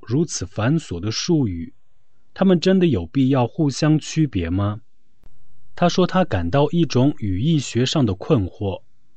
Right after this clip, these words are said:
这也是在场不少观摩者想问的问题。著名大脑神经科学家理查·大卫森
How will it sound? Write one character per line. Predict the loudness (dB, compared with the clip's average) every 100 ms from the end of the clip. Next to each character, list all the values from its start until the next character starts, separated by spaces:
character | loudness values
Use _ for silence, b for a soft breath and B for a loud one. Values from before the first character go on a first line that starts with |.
| -20 -20 -20 -20 -4
这 | 2
也 | 6 6
是 | 4 0
在 | 4 4
场 | 2 -6 -4
不 | 0
少 | 0 0 -4
观 | 2 4
摩 | 4 2
者 | 2 -2
想 | 0 -4 -4 2
问 | 4
的 | 4
问 | 4 2
题。 | 0 -6 -10 -12 -14 -20 -20 -20 -20 -20 -20 -20 -20 -20 -20 -20 -20 -12
著 | 0 4
名 | 6 4
大 | 4 0 2
脑 | 2 -2
神 | -6 -2 -2
经 | 2 0
科 | 0 -2
学 | 0 0
家 | 0 -2 -2 -4
理 | -6 -6
查· | -4 -2
大 | 0 4
卫 | 4
森 | 2 0 2 2